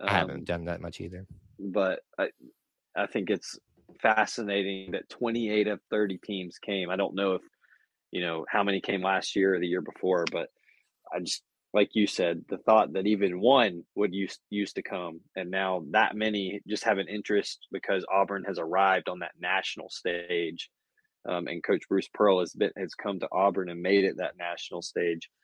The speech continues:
Speaker 2: um, is just incredible. It's, it's hard to think about.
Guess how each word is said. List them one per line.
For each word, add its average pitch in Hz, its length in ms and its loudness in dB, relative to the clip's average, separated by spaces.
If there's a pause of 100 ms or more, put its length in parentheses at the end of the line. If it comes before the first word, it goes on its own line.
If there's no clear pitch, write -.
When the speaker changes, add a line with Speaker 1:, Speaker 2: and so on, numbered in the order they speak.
(360)
Speaker 2:
um, 82 340 -6 (340)
is 90 120 -2
just - 240 -4 (120)
incredible. 85 640 0 (120)
It's, 98 220 -2
it's 101 140 -2
hard 120 200 6
to 95 60 2
think 90 220 -4
about. 80 280 -4